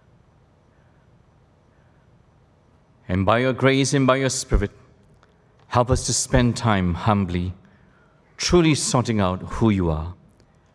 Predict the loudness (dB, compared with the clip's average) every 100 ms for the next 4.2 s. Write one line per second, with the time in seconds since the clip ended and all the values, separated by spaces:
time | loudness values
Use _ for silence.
0 | _ _ 2 2 2 0 0 -2 -8 -8
1 | -8 _ _ _ _ _ _ _ _ _
2 | 0 2 4 2 2 0 0 0 2 2
3 | 0 0 0 2 2 0 0 2 0 -2
4 | -4